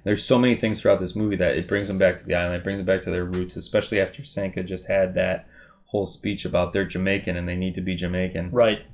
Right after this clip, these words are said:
Speaker 1: Uh, it, all that stuff brings them back to their roots. And then the part that never happened in real life and wasn't even remotely close to what happened in real life was the entire team picks up the bobsled on their shoulders like a
Speaker 2: Yeah.
Speaker 1: casket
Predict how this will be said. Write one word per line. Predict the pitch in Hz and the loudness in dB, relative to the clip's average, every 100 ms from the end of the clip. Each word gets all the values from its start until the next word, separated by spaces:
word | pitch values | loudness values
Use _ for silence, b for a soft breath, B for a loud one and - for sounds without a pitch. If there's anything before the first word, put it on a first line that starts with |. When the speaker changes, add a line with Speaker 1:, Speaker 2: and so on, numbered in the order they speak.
| - | -4
Speaker 1:
Uh, | 87 - | -2 0
it, | 110 - - | -2 -4 0
all | 110 120 | 10 10
that | 117 | 10
stuff | - 101 - | 8 6 6
brings | 92 92 | -2 -2
them | 90 | 0
back | 87 90 | 0 -2
to | 90 | -6
their | 90 | -6
roots. | 92 90 - - - b b b b b b b - - | -4 -6 -8 -14 -20 b b b b b b b -20 6
And | 123 120 120 107 - | 10 10 8 4 8
then | 127 139 135 123 | 10 10 4 2
the | 113 | 0
part | - 131 135 - - - _ _ | 6 8 8 6 -6 -20 _ _
that | 120 117 110 | 8 8 8
never | 110 120 123 120 | 8 10 10 8
happened | 110 107 104 98 | 8 8 6 2
in | 95 95 | 0 0
real | 95 92 | 2 2
life | 95 87 92 - - | 2 2 0 -4 -8
and | 104 | -2
wasn't | 107 110 110 | 2 4 2
even | 104 98 | 0 -2
remotely | 101 107 123 131 123 | 0 4 4 4 2
close | 127 117 | 6 6
to | - | 4
what | 104 101 | 2 6
happened | 104 - 95 | 6 4 0
in | 95 | -2
real | 95 95 | 0 2
life | 92 92 92 - b b b b _ | 4 2 0 -8 b b b b _
was | - 98 | 0 4
the | 117 | 4
entire | 110 123 113 110 | 4 6 6 6
team | - 104 98 | 2 -2 -2
picks | - - - | -6 -6 4
up | 113 - | 4 4
the | |
bobsled | 92 101 95 - 101 | 4 6 6 6 4
on | 95 92 | 6 2
their | |
shoulders | 90 113 104 101 92 | 0 0 2 2 0
like | 92 | 0
a | 87 | 0
Speaker 2:
Yeah. | - | 8
Speaker 1:
casket | 110 107 - 90 85 - | 10 10 6 0 -2 -4